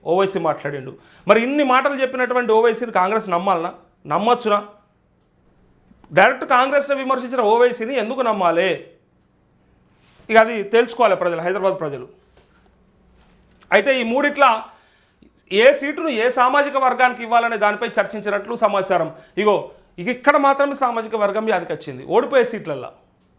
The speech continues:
ఎందుకంటే కరీంనగర్లో బండి సంజయ్ నెంబర్ వన్ స్ట్రాంగ్ ఉన్నాడు. సరే, మొన్న ఎమ్మెల్యే ఓడిపోయిండు, అది వేరే విషయం.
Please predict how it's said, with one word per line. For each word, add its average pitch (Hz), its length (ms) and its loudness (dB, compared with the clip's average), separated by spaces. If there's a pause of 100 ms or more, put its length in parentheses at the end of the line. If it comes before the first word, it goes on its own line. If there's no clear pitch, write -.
(180)
ఎందుకంటే 202 380 0
కరీంనగర్లో 247 600 0
బండి 220 240 0
సంజయ్ 254 380 -2
నెంబర్ 233 260 0
వన్ 208 160 0 (200)
స్ట్రాంగ్ 233 420 2
ఉన్నాడు. 202 280 0 (380)
సరే, 196 120 0
మొన్న 220 180 -2
ఎమ్మెల్యే 220 300 2
ఓడిపోయిండు, 214 360 2
అది 180 120 0
వేరే 202 140 0
విషయం. 170 280 -4